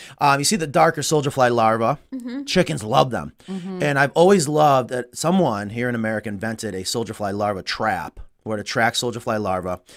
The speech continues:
Speaker 1: and the larva will crawl up when they go to pupate. That's their instinct. And they fell into a hopper, and the chickens just absolutely love it.
Speaker 2: I don't
Speaker 1: So, but the question is, Grubbly or who is the other company?
Speaker 2: The other one is, oh, forgive me.
Speaker 1: See, what I would love to do,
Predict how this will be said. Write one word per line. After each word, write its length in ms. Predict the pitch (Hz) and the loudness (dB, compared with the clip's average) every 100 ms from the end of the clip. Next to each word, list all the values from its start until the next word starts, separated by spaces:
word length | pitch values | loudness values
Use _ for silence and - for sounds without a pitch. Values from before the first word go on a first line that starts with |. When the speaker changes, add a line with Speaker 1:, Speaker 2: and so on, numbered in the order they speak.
| - _ - | -20 _ -6
Speaker 1:
and 560 | 117 113 110 107 107 | -2 -2 -2 -2 -4
the 160 | 104 104 | -4 -2
larva 540 | 104 185 220 127 107 | 6 6 6 2 -2
will 120 | 113 | -4
crawl 400 | 101 - 139 113 | -8 0 2 4
up 140 | 143 123 | 2 2
when 60 | |
they 80 | 107 | -4
go 60 | 98 | -8
to 60 | |
pupate. 480 | - - 156 - - | -8 -6 -4 -6 -8
That's 180 | 87 - | -10 -8
their 120 | 95 | -6
instinct. 480 | 120 113 - 92 78 _ - | -6 -6 -6 -8 -12 _ -14
And 100 | - 107 | -10 -8
they 40 | |
fell 360 | - - 127 123 | -10 -2 0 0
into 140 | 117 | -2
a 40 | 95 | -2
hopper, 320 | 113 107 131 | 0 0 -2
and 80 | 98 | -6
the 40 | |
chickens 240 | - 135 98 | -8 -10 -8
just 120 | 80 | -8
absolutely 300 | 92 76 78 | -8 -8 -10
love 160 | 87 73 | -8 -8
it. 120 | 50 _ _ _ _ | -12 _ _ _ _
Speaker 2:
I 120 | - - | -20 -20
don't 160 | 247 | -14
Speaker 1:
So, 380 | - - 123 104 | 0 4 4 4
but 120 | 120 160 | -2 -4
the 80 | |
question 400 | - 320 - 185 | 6 8 8 4
is, 260 | 120 82 - - | 0 -6 -12 -14
Grubbly 640 | 123 170 240 269 240 262 - _ _ _ _ | 2 4 6 4 0 0 -8 _ _ _ _
or 320 | 170 165 151 | 4 6 6
who 160 | 143 202 | 4 0
is 80 | 175 | 2
the 100 | 170 | 2
other 140 | 139 | 0
company? 480 | 123 104 98 69 - | -2 -8 -8 -14 -16
Speaker 2:
The 100 | - | -16
other 220 | - 226 247 | -12 -10 -10
one 340 | 220 214 214 _ | -12 -14 -16 _
is, 400 | 190 190 185 175 _ | -14 -10 -10 -12 _
oh, 40 | 165 156 135 139 _ _ | -20 -20 -20 -20 _ _
forgive 280 | _ _ - | _ _ -20
me. 80 | - - | -20 -10
Speaker 1:
See, 100 | - | 0
what 120 | 165 | 4
I 120 | 151 262 | 6 6
would 140 | 269 | 6
love 160 | 180 127 | 4 4
to 80 | 135 | -2
do, 400 | 101 82 73 | -6 -8 -10